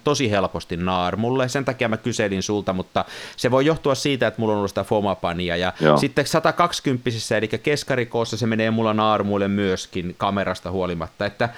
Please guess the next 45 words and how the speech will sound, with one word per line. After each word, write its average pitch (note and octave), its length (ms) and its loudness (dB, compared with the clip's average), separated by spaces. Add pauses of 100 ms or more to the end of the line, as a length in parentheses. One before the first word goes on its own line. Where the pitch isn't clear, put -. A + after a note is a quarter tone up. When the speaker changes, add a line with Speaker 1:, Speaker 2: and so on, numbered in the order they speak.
(340)
Speaker 1:
sen, F3+ 260 -2 (100)
että C#3 340 -6 (120)
näähän F3+ 220 4
ois, E3+ 260 0
ja D3 100 -2
sitten G3+ 280 0
nelisatanen G3+ 640 2
Fomapani D3 540 0
taas D3 280 0
on C#3+ 180 0
niin, D3+ 340 2 (120)
jotenkin D#3 460 0
se, B2+ 480 2 (400)
se - 480 -2
voi D3+ 360 4
jossain D#3 460 4
vai-, C3 260 4
jossain D#3 420 2
tilanteessa B2 440 0
sopia, C3+ 400 2
mutta A2 260 0
yleisesti D#3+ 600 2
ottaen G#2+ 580 0
se B2+ 140 0
on A#2+ 180 2
aika B2 320 0
semmonen G#2+ 800 0 (520)
sävytön D3 480 4
Speaker 2:
Tylsä. G2 180 2
Speaker 1:
ja F#2+ 140 4
aika A2 220 0
semmonen G#2 580 -2
karkea G#2 600 0
filmi, E2+ 380 -4
et - 120 -10
sehän A2+ 200 0
on A2+ 80 0
ihan B2 140 0
hauskakin A2 540 0
välillä, A#1 260 -12
mutta - 280 -14
se A2+ 160 -6
on G2 140 -4
aika F#2 240 2
Speaker 2:
Joo. D#2+ 220 6